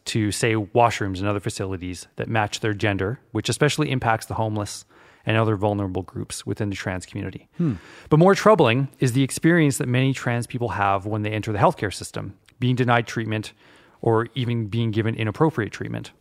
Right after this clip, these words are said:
Speaker 2: Right.
Speaker 1: Not to mention Rampant discrimination when it comes to trans people seeking employment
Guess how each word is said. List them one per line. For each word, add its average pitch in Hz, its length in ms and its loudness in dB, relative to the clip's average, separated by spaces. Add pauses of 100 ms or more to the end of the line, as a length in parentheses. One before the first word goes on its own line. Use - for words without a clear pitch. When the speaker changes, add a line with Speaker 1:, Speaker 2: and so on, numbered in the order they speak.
(280)
Speaker 2:
Right. 110 480 -6 (140)
Speaker 1:
Not 147 220 6
to 190 80 4
mention 127 420 2 (440)
Rampant 143 340 4
discrimination 127 720 2
when 110 120 0
it 110 60 -10
comes 110 320 -4
to - 60 -12
trans 113 360 -4
people 113 280 -8
seeking 107 360 -8
employment 135 560 -2